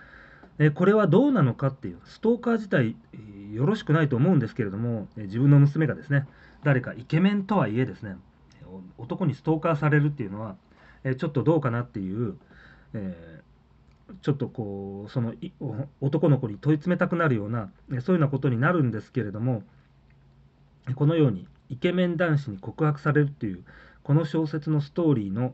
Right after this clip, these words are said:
お-、まあ、基礎構造はどうなのかって娘に聞いたんですけれども、それに対しての娘の答えがですね、えー、「イケメンでもさ、ブサメンでも、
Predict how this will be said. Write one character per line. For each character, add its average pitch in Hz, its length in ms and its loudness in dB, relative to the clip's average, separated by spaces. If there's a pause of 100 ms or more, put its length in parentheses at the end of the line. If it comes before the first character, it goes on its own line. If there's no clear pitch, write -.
(140)
お-、 107 540 -16
ま 123 100 -4
あ、 - 40 -12
基 - 60 -20
礎 180 180 -2
構 165 200 2
造 117 120 0
は 104 80 -8
ど 165 160 2
う 185 40 2
な 151 60 2
の 120 100 -2
か 135 100 -4
っ 127 40 -8
て - 60 -8
娘 123 280 -2
に 139 100 0
聞 190 180 -2
い 190 60 -2
た 190 120 2
ん 151 40 4
で 117 80 2
す - 80 -18
け 110 100 -6
れ 98 60 -8
ど 101 80 -10
も、 110 200 -6 (140)
そ - 160 -4
れ 165 80 0
に 175 160 -6
対 175 240 -2
し 147 60 -12
て 131 80 -2
の 98 100 -6
娘 156 380 -4
の 135 140 2 (260)
答 185 280 0
え 139 40 2
が 98 80 -4
で 92 100 -16
す - 80 -12
ね、 123 180 0 (1800)
え 107 300 -10
ー、 - 60 -10
「イ 127 40 -4
ケ 196 200 4
メ 196 160 4
ン 196 100 6
で 185 100 6
も 143 200 6
さ、 - 300 -6
ブ 120 180 -2
サ 160 180 2
メ 156 140 4
ン 156 80 4
で 151 100 4
も、 113 180 0